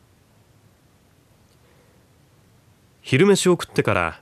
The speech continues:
三重吉に手紙を書こうと思って二、三行書き出すと、文鳥が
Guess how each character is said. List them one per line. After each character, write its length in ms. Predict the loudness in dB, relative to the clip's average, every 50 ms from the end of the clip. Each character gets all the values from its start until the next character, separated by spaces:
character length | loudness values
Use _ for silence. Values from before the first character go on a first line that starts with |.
| _ -6
三 120 | -2 0 0
重 60 | 0
吉 220 | 0 -2 -2 0 0
に 140 | 0 0 0
手 140 | -2 -2
紙 220 | 0 2 2 2 2
を 80 | 0 0
書 100 | -2 -2
こ 120 | -2 -2 -2
う 40 |
と 80 | -2 -2
思 140 | -2 -2 -4
っ 40 | -6
て 320 | _ _ -8 -6 -6 -6
二、 160 | -4 -4 -4
三 220 | -2 0 0 0 2
行 180 | 0 0 -2 -2
書 100 | -4 -4
き 80 | -4 -4
出 80 | -4
す 120 | -4 -4 -8
と、 180 | -8 -8 -10 -14 -20 -20 _ _ _ _ _ _ _ _ _ _ _ _
文 260 | -8 -4 -2 -2 0 0
鳥 260 | 0 0 0 0 0
が 180 | 0 -2 -4